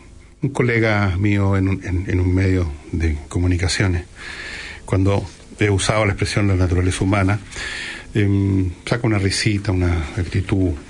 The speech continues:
de quien sabe más que uno, ¿no? Y dice que la naturaleza humana no existe y que, y esto por una razón política en el fondo, o sea, piensan a, a ciertas personas que se puede imponer cualquier modo de sociedad o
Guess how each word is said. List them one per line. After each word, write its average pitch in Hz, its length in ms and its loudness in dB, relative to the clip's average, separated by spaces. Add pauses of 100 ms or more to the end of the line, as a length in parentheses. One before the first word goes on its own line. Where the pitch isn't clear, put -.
(320)
de 95 100 -2
quien 98 180 -2
sabe 95 300 2
más 92 160 2
que - 120 -2
uno, 104 160 2
¿no? 107 180 0 (920)
Y 151 80 0
dice 120 260 2
que 110 100 2
la 104 100 2
naturaleza 98 420 0
humana 98 220 2
no 98 80 2
existe - 480 -2 (1500)
y 131 80 2
que, 107 580 2 (880)
y 175 40 2
esto 185 180 0
por 165 120 0
una 139 200 2
razón 120 360 0
política 104 400 0
en 92 60 0
el 87 80 0
fondo, 87 340 0
o - 20 -2
sea, 80 220 -4
piensan 92 520 0 (760)
a, 104 220 -2
a - 40 -8
ciertas - 340 -2
personas 117 440 0
que - 100 -2
se 101 120 0
puede 107 180 0
imponer 98 340 0
cualquier - 340 -2
modo 107 440 2
de 98 220 2
sociedad 95 640 2
o 90 200 0